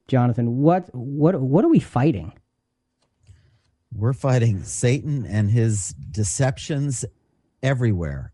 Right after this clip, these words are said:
Speaker 2: And they can come from those that profess spirituality and could be leading people the wrong direction.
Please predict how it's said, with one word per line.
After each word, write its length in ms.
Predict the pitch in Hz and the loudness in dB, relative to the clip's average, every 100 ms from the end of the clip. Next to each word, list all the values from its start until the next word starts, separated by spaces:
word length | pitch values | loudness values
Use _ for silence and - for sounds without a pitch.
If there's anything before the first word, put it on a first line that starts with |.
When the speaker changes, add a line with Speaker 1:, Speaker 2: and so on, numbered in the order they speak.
| - | -2
Speaker 2:
And 380 | 120 123 117 - | 0 2 0 -4
they 240 | 101 127 185 | -2 -2 -2
can 260 | 175 139 | -4 -4
come 580 | 110 - 165 135 92 98 - _ _ | -4 -4 -4 -2 -4 -6 -10 _ _
from 500 | _ - 113 107 101 - | _ 0 2 2 0 -4
those 540 | 92 95 131 147 123 | -6 0 2 2 0
that 280 | 123 117 98 _ _ _ | 0 0 -2 _ _ _
profess 640 | - 107 - 180 120 - - | -2 -2 -2 -2 -2 -6 -10
spirituality 1120 | - - 160 147 - 113 143 196 110 85 87 - 139 | -14 -4 -2 -2 -4 -4 -2 -2 -2 -4 -8 -12 -6
and 200 | 123 117 | -4 0
could 160 | 127 98 | -2 0
be 160 | 110 | 0
leading 420 | 104 127 185 147 101 | 2 0 0 -2 -4
people 540 | - 107 110 104 92 _ | -4 -4 -4 -4 -6 _
the 140 | 90 104 | -6 -2
wrong 260 | 107 101 | 0 -2
direction. 540 | 82 95 117 - 67 | -2 -2 -2 -4 -10